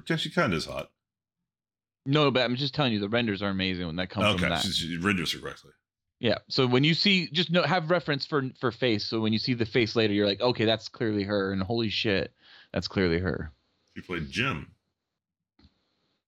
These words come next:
Speaker 1: Oh, she was in Jim.
Speaker 2: Um, I gave Flash, uh, five out of five, honestly.
Speaker 1: <clears throat>
Speaker 2: I really
Speaker 1: Okay.
Speaker 2: liked Flash a lot. I, I don't blame it for the C G I. I have a feeling that there was some political shit going on within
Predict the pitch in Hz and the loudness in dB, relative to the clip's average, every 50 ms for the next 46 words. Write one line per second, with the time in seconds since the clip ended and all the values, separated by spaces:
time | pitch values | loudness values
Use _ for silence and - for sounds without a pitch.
0 | _ _ _ _ _ _ _ _ _ _ _ _ _ _ _ _ - 85 73 67 | _ _ _ _ _ _ _ _ _ _ _ _ _ _ _ _ -8 -8 -6 -4
1 | - 90 82 73 78 101 98 87 78 67 65 - - _ _ _ _ _ _ _ | -2 -2 -2 -2 -2 -2 -2 -2 -2 -4 -8 -10 -12 _ _ _ _ _ _ _
2 | - - - - - - - - - 170 175 175 151 170 214 247 269 311 302 - | -20 -20 -18 -16 -16 -14 -8 -2 0 0 2 2 2 0 0 2 0 -2 -2 0
3 | - 240 214 208 202 190 - - - 160 160 147 139 131 - - 160 165 175 175 | 0 0 0 0 0 -2 -4 -2 0 2 2 4 2 2 2 0 0 0 0 0
4 | 151 117 - - 110 117 151 156 113 98 - - - 101 104 - - 190 147 120 | -2 -2 -4 -2 -2 0 0 0 -2 -4 -6 -10 -4 0 4 4 4 4 4 2
5 | 104 98 101 - - - - - - 127 151 190 226 220 165 123 131 139 156 170 | 2 0 0 -2 -6 -14 -16 -8 -4 0 2 4 4 4 4 4 4 2 0 -2
6 | 160 165 - 175 - 165 - 151 143 143 127 120 120 135 156 - - 247 165 156 | -2 -4 -6 -6 -6 -6 -10 -4 -4 -2 0 2 2 2 2 0 0 -2 -2 -2
7 | - - 190 180 196 254 220 175 160 143 151 196 196 180 202 190 - - 202 196 | -2 -2 0 2 2 0 0 0 0 0 2 2 0 -2 -4 -8 -8 -6 -8 -6
8 | 175 180 214 214 208 208 196 160 170 190 226 233 214 190 214 214 185 175 156 - | -4 -2 0 0 2 0 0 -2 0 0 0 0 0 0 -2 0 0 -2 -2 -2
9 | 170 180 175 180 175 170 160 156 143 - 170 170 160 135 123 - 143 127 113 110 | -2 -2 -2 -2 -2 -2 -2 -2 -2 -2 -2 0 0 0 0 0 -4 -4 -4 -6
10 | - - - - _ _ - - 117 113 120 143 180 202 202 196 - 196 196 196 | -10 -20 -20 -20 _ _ -4 0 2 2 4 4 4 2 2 0 2 2 4 4
11 | 196 196 185 - - - 196 196 180 170 - 180 180 175 175 170 175 175 175 170 | 4 4 2 0 0 0 2 0 0 -2 -2 0 0 0 2 2 0 0 0 0
12 | 165 156 165 170 170 170 170 160 | -2 0 2 2 2 2 2 0